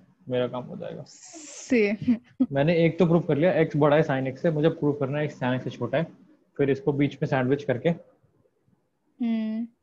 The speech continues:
Speaker 1: मैं limit लगा सकता हूँ।
Speaker 2: Hmm।
Speaker 1: But I think जो मैंने निकाला है वो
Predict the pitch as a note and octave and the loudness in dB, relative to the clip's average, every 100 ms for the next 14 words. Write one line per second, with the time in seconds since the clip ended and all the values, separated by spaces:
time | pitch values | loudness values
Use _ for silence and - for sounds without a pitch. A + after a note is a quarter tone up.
0 | _ - - _ - D3+ C#3 B2+ B2 A#2+ | _ -20 -20 _ -4 0 2 4 2 2
1 | A#2 A#2 - - A#2+ A#2 _ _ _ _ | 0 0 -4 -8 -8 -8 _ _ _ _
2 | _ _ _ _ _ _ _ _ - G#3+ | _ _ _ _ _ _ _ _ -8 -6
3 | A#3+ - _ _ _ _ _ _ _ B2+ | -8 -14 _ _ _ _ _ _ _ -10
4 | B2 A#2 - B2+ A#2+ - C#3 F3+ F3+ E3 | -6 -6 -6 -8 -4 0 4 6 6 6
5 | F3 F#3 D3 C3+ F3+ F3 E3+ | 6 4 4 4 4 2 0